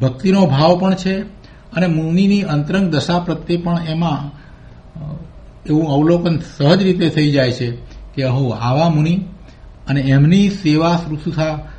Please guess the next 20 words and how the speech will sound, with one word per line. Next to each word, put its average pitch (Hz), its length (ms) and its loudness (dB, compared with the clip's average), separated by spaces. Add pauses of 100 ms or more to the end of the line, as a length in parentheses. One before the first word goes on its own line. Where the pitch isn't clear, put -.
(180)
કરવાનો 143 380 0
મને 135 200 2
લાભ 117 320 0
મળ્યો, 135 300 -2 (1600)
એમની 156 360 0
રક્ષા 143 360 0
કરવા 139 360 0
માટે 131 280 -2
થઈને, 131 260 -2
એમને 131 320 -2
કોઈ 123 160 -4
તકલીફ 123 460 -4 (200)
કે 123 120 -4
ઉપદ્રવ 123 520 0
હતા 123 200 0
એને 120 180 2
દૂર 123 260 0
કરવા 123 260 -2
માટે 120 280 -2
થઈને, 120 440 -2